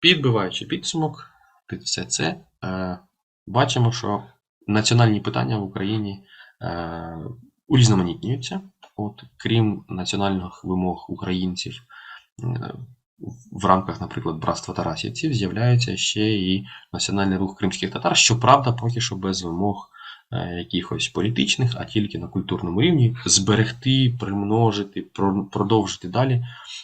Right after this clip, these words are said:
кримсько-татарську спадщину, е, основну діяль-, діяльність якої, е, брав на себе міський голова Бахчисараю Ісмаїл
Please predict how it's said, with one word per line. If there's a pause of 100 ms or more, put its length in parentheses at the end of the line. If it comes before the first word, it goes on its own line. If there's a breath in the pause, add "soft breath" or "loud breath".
(180)
кримсько-татарську
спадщину, (140)
е, (160)
основну
діяль-,
діяльність
якої, (540 loud breath)
е,
брав
на
себе (920)
міський
голова (120)
Бахчисараю
Ісмаїл